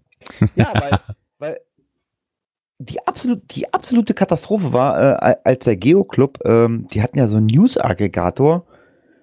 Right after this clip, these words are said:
Keine Ahnung, da wurde irgendwie so bla, gesetzlich und pff, irgendein Schwammi-Dammi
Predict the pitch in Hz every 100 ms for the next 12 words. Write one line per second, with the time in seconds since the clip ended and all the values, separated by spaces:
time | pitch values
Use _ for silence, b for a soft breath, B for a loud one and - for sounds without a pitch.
0 | b b - - - 113 92 104 113 92
1 | 92 92 90 110 117 101 104 101 95 -
2 | 131 143 143 135 120 101 135 135 - 135
3 | 113 104 85 _ - 53 - - 147 151
4 | 123 - - 123 151 143 104 120 165 165